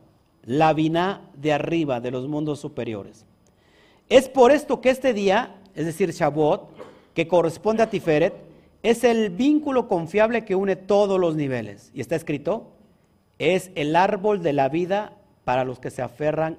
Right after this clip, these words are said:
a él. Proverbios tres dieciocho. Si alguien le preguntara, "¿Y de dónde sacan ustedes que el árbol de la vida?". Pues de aquí, Proverbios tres dieciocho dice que la Torah es el árbol de la vida para los que se aferran a esa dimensión.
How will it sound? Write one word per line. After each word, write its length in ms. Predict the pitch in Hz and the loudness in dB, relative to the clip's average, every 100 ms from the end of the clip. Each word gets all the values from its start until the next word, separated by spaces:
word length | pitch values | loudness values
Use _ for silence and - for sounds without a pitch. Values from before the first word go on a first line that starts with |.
| - | -12
a 160 | 120 110 | -6 -2
él. 380 | 123 113 98 98 | -2 -4 -8 -14
Proverbios 720 | - 117 117 151 160 170 170 165 | -8 -6 -2 0 0 -4 -8 -8
tres 320 | 139 127 131 | -2 0 -2
dieciocho. 520 | 127 117 - 110 - - _ _ _ _ _ _ | -6 -16 -12 -14 -14 -20 _ _ _ _ _ _
Si 140 | - | -4
alguien 240 | 139 180 180 | 0 2 0
le 80 | 156 | 2
preguntara, 480 | 143 139 139 175 | 0 0 2 4
"¿Y 60 | 180 | 4
de 120 | 170 | 2
dónde 220 | 180 240 | 0 0
sacan 400 | 233 226 226 214 | 0 -2 0 -2
ustedes 400 | 185 156 202 202 | -2 -4 -4 -4
que 80 | 208 | -4
el 80 | 175 | -2
árbol 280 | 185 196 185 | 0 0 -2
de 100 | 165 | 0
la 120 | 147 | 0
vida?". 300 | 160 151 131 | -2 -2 -4
Pues 140 | 123 | -8
de 60 | 120 | -10
aquí, 360 | 123 175 160 160 _ _ - | -6 -4 -4 -8 _ _ -8
Proverbios 480 | 135 135 160 165 - | -4 0 -2 -2 -2
tres 160 | 160 | -2
dieciocho 420 | 156 135 151 151 | -2 -4 -6 -6
dice 220 | 160 156 156 | -6 -6 -4
que 100 | 135 | -4
la 160 | 123 | -4
Torah 420 | 127 131 170 220 - _ _ _ - | -4 -2 -2 -4 -20 _ _ _ -4
es 240 | 151 156 | -4 -2
el 160 | 151 147 | -2 0
árbol 420 | 160 156 156 147 | 0 0 -2 -2
de 100 | 135 | -2
la 120 | 123 | -2
vida 400 | 123 143 120 98 - _ _ | -2 -2 -4 -10 -20 _ _
para 160 | - 110 | -8 -6
los 140 | 117 | -6
que 100 | - | -10
se 100 | 113 | -8
aferran 540 | 110 - 139 143 160 180 - _ _ _ _ _ _ _ _ _ _ _ _ _ _ - | -8 -2 0 2 0 -4 -14 _ _ _ _ _ _ _ _ _ _ _ _ _ _ -8
a 140 | 110 | -2
esa 200 | 135 151 | -2 -2
dimensión. 460 | 131 113 101 - | -4 -4 -10 -14